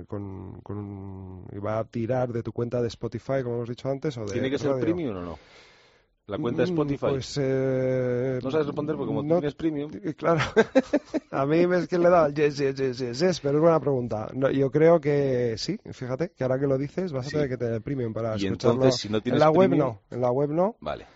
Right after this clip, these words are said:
Speaker 1: Pero en el, en el, en el móvil es posible que sí. Uy, necesito a alguien sin premium, que llame. <laughs> O que lo diga aquí, que confiese que no tiene premium. Y bueno, por último, eh, eh,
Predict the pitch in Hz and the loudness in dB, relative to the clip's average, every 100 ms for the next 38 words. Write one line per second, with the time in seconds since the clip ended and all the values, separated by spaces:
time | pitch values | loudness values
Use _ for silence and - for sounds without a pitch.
0 | - - - _ - - - 127 123 123 | -20 -20 -20 _ -20 -8 -2 2 2 0
1 | 123 117 117 113 - 120 120 113 110 107 | -2 -2 -4 -4 -6 -4 -4 -4 -4 -6
2 | 107 104 101 - 107 104 104 123 151 151 | -6 -6 -8 -8 -10 -8 -6 -6 -4 -6
3 | 117 - 117 131 139 110 - 139 98 85 | -8 -12 -12 -8 -8 -8 -8 -8 -10 -18
4 | - 110 127 104 98 107 131 135 127 117 | -16 -12 -12 -10 -10 -4 -2 -2 -4 -6
5 | 107 131 131 104 104 120 143 87 - - | -6 -4 -4 -4 -4 0 0 -4 -12 -18
6 | - - 165 - - - 247 - 226 - | -14 -8 -6 0 2 6 6 8 6 6
7 | - - 175 127 123 131 127 160 160 143 | 4 6 4 2 0 -4 -2 -2 0 0
8 | 123 - 160 143 123 127 123 175 151 131 | 0 -2 -2 -2 -4 -4 0 0 0 -2
9 | 131 139 135 113 123 107 107 - - - | 0 0 -2 -4 -6 -8 -10 -14 -16 -14
10 | 139 123 151 143 131 151 175 170 160 175 | -4 4 6 6 6 4 4 2 2 0
11 | - - - - - 123 123 120 120 117 | -4 -16 -20 -20 -6 0 2 4 4 2
12 | 117 110 110 95 98 101 165 - - 101 | 0 -2 -2 -4 -8 -10 -12 -12 -10 -8
13 | 104 104 98 98 | -8 -8 -8 -10